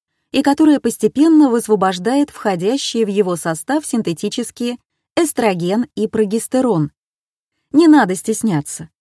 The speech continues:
Смело запускайте пальцы в вагину, потому что только так можно установить кольцо и извлечь его через двадцать один день. Неделю вы ходите без кольца. В течение этого периода происходит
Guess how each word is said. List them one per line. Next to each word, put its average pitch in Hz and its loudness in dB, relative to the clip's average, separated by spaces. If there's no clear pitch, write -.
Смело 320 2
запускайте 214 0
пальцы 180 -2
в 165 -6
вагину, 196 -2
потому 220 0
что 233 -4
только 254 -2
так 208 0
можно 196 -2
установить 214 -4
кольцо 175 -2
и 247 -2
извлечь 180 -4
его 262 0
через 302 0
двадцать 208 -4
один 180 -2
день. 160 -2
Неделю 202 0
вы 269 2
ходите 214 -2
без 175 -4
кольца. 175 -6
В - -18
течение 262 0
этого 214 -2
периода 294 0
происходит 254 0